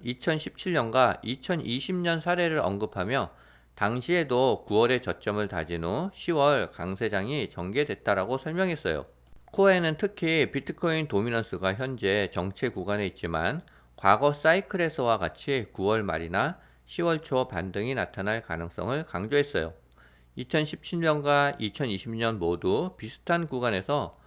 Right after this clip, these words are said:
도미넌스가 저점을 형성한 뒤 강하게 반등해 비트코인의 시장 주도권이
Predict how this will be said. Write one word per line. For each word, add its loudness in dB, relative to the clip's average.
도미넌스가 2
저점을 0
형성한 -2
뒤 0
강하게 2
반등해 -2
비트코인의 -2
시장 -2
주도권이 -4